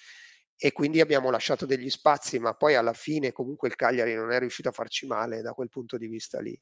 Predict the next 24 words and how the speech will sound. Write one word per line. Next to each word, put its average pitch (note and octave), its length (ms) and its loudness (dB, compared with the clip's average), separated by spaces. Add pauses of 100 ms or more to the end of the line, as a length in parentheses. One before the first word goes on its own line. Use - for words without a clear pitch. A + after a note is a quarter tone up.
(1000)
Ecco, D#3 340 6
nel F#3 260 6
secondo F#3+ 460 2
tempo B2+ 800 0
è F3 180 4
uscito G3+ 840 4
Koopmeiners A2+ 960 -4 (1800)
ed D#3 120 6
è F3+ 40 12
entrato C#3 320 4
Fagioli. A2+ 640 -2 (760)
In G3 200 4
teoria, E3+ 600 8
secondo D3 280 4
me, D#3+ 120 6
nella C3 180 4
testa D3 340 2
di C3+ 140 -4
Motta, C#3 440 0
Fagioli C#3+ 420 4
doveva C3+ 240 4
fare A2+ 220 0
il A2 80 -10
Koopmeiners. - 840 -8